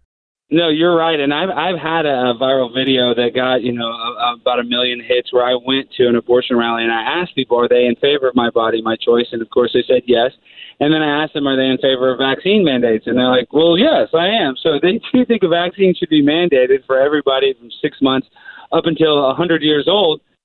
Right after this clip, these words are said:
But when it comes to the idea of an abortion, that's totally fine. You know, people can just choose. So th-, they're very hypocritical. And, and when we talk about, like, the abortion, this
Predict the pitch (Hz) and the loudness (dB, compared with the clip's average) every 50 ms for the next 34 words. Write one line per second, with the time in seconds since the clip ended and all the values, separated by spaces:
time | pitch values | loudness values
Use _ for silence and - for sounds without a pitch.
0 | _ - 202 202 190 190 165 185 185 180 - - 208 202 190 180 175 175 170 170 | _ -2 0 0 0 -2 -2 -2 -4 -4 -2 -2 -2 -2 -2 -2 0 2 2 2
1 | 165 160 - 165 170 170 170 165 156 147 139 147 147 139 135 147 160 165 156 - | 2 0 0 2 2 4 4 4 2 0 2 0 0 0 2 2 2 2 2 0
2 | 147 135 131 131 123 104 135 139 143 - - - - 147 143 139 131 127 120 113 | -2 -2 0 -2 -2 -2 -2 -2 -2 -4 -8 -4 -2 0 2 2 2 2 0 -2
3 | - 123 123 120 117 113 117 113 113 113 113 110 110 107 - 135 135 123 123 - | -2 -4 -2 -2 0 0 0 -2 0 0 0 0 0 -2 -2 -2 0 0 0 0
4 | 127 117 117 120 113 - - - - 127 127 120 117 123 175 175 165 143 - 143 | 0 0 0 0 -4 -4 -4 -2 0 2 2 2 2 2 2 2 2 2 0 -2
5 | 151 - - 170 165 156 165 202 233 240 202 214 196 165 151 160 - 139 - - | -6 -2 -2 -2 0 0 0 0 2 2 2 2 2 2 2 0 -2 -2 -4 -2
6 | 139 131 131 - - 131 123 - - _ - - - _ - 214 214 202 - 196 | -2 -2 -2 -2 0 -2 -2 -2 -4 _ -20 -20 -8 _ -2 -2 0 -2 -2 -2
7 | 214 202 180 156 - 175 190 202 196 190 - - 214 233 254 - 254 196 180 151 | -2 -2 -2 -4 -4 -2 0 2 2 2 0 -2 -2 -2 -2 -2 -2 -2 0 0
8 | 135 131 127 - - 135 131 120 - 127 143 156 - - 131 123 117 139 170 180 | 0 0 -2 0 0 0 0 0 2 2 0 2 2 0 -2 0 0 0 -2 -2